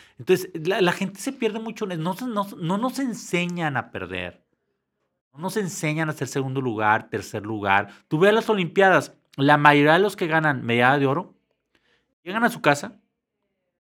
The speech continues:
pasan un periodo de tiempo y se deprimen,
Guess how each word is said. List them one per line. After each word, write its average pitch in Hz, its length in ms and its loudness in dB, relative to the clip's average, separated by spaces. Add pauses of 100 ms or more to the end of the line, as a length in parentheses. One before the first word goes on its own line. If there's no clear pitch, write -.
(500)
pasan 190 300 -2
un 208 120 -6
periodo 196 220 4
de 185 80 2
tiempo 143 580 -4
y 139 80 -4
se 123 140 -4
deprimen, 107 560 -4